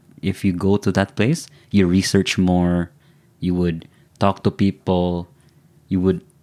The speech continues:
actually see, you would put yourself in the situation,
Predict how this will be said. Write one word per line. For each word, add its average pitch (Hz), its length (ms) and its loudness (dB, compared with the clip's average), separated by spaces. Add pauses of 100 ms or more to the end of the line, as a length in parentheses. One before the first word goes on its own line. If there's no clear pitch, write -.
(100)
actually 98 420 0
see, 92 400 -2
you 95 160 2
would 92 240 0
put 123 180 0
yourself 95 480 0
in 92 80 -2
the 92 80 0
situation, 90 640 -2